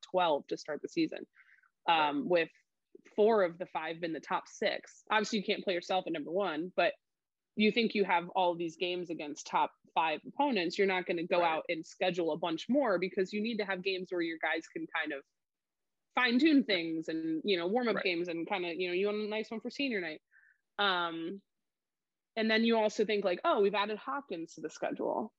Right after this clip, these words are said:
Speaker 1: Well, Hopkins
Speaker 2: Right.
Speaker 1: isn't the Hopkins of our fathers. <laughs> Like, it's
Speaker 2: Right.
Speaker 1: not the one that's in the Final Four every year or whatever. But then you have Maryland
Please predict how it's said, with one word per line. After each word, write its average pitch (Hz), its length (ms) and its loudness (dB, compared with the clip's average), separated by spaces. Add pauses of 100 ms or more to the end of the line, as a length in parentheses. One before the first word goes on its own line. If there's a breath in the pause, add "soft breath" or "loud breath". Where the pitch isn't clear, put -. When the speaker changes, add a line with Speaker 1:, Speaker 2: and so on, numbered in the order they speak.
Speaker 1:
Well, 214 120 4
Hopkins 247 340 4
Speaker 2:
Right. 226 100 6
Speaker 1:
isn't 214 140 -2
the 185 120 0
Hopkins 185 440 0
of 156 200 -6 (180)
our 165 140 0
fathers. - 640 -2
<laughs> 294 280 2
Like, - 260 -10 (340 loud breath)
it's 196 160 0
Speaker 2:
Right. 226 60 -4
Speaker 1:
not 196 200 2
the 208 80 2
one 190 180 2
that's 175 180 -4
in 185 120 -2
the 180 100 -4
Final 175 260 -6
Four 208 240 2
every 190 200 0
year 180 180 2
or 175 60 2
whatever. 170 340 -2
But 202 140 -4
then 220 120 0
you 196 120 0
have 185 180 -4
Maryland 190 560 -4